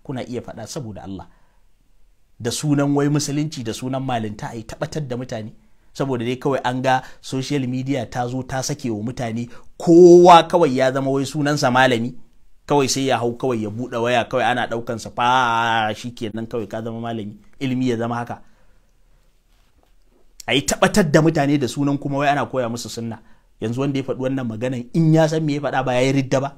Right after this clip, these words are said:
Ya yi ridda bayan waɗannan ayoyi da hadisai da aka karanta. Ya yi ridda.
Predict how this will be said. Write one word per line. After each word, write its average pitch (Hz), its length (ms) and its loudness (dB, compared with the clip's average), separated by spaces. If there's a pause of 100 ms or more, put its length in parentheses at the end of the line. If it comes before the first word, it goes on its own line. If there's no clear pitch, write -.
(140)
Ya 151 160 4
yi 156 160 8
ridda 160 480 4
bayan 156 320 4
waɗannan 135 400 -2
ayoyi 127 320 -2
da 113 80 0
hadisai 104 320 -8
da 110 80 -6
aka 110 160 -12
karanta. 98 320 -14 (400)
Ya 160 80 -4
yi 175 160 -4
ridda. 165 320 -4